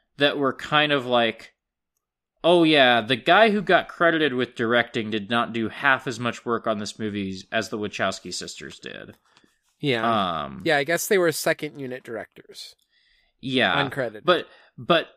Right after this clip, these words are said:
Speaker 1: it sounds like they maybe Ghost actually directed the movie, um, and didn't get credited
Speaker 2: Yeah.
Speaker 1: for it. There's, like, weirdness around, like, who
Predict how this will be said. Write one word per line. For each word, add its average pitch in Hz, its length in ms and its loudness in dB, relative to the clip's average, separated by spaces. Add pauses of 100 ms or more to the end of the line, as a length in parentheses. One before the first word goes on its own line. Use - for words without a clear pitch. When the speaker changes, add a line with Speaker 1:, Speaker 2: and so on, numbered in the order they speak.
(320)
Speaker 1:
it 185 180 0
sounds 220 400 4
like 185 220 2
they 156 260 0
maybe 139 500 0
Ghost 117 500 -2
actually 104 500 -2
directed 95 480 -8
the 101 100 -8
movie, 107 680 -6
um, 92 480 -4 (100)
and 113 220 -8
didn't 104 240 -6
get 101 160 -6
credited 107 360 -4
Speaker 2:
Yeah. 117 60 -20
Speaker 1:
for 131 220 -2
it. 127 140 -4 (260)
There's, 202 200 4
like, 208 200 4
weirdness 135 760 2
around, 113 520 2
like, 101 340 -4
who 135 880 -2